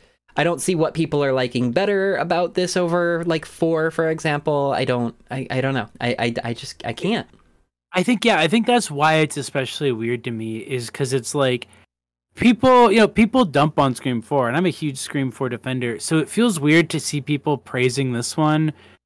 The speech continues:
Speaker 2: when there hasn't been the same critical, like, reappraisal of four, when four, four is the one that is, like, to me, as good as the first film.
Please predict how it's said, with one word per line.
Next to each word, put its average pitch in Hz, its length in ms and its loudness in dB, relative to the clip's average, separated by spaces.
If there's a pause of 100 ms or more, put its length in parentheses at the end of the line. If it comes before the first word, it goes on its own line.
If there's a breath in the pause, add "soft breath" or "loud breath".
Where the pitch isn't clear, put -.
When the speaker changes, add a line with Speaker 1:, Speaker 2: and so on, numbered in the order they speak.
(320)
Speaker 2:
when 147 300 4
there 139 180 4
hasn't 127 520 0
been 135 160 4
the 127 100 0
same 123 540 0
critical, 120 720 0
like, 120 340 -6
reappraisal 123 840 0
of 107 80 -2
four, 190 600 4
when 147 200 6
four, 202 540 6 (160)
four 254 400 4
is 175 140 6
the 165 100 4
one 147 220 4
that 135 100 2
is, 127 140 -2
like, 120 260 -4 (240 loud breath)
to 170 160 0
me, 151 360 2 (300)
as 143 360 2
good 135 220 2
as 110 180 -4
the 113 80 -8
first - 320 -8
film. - 340 -14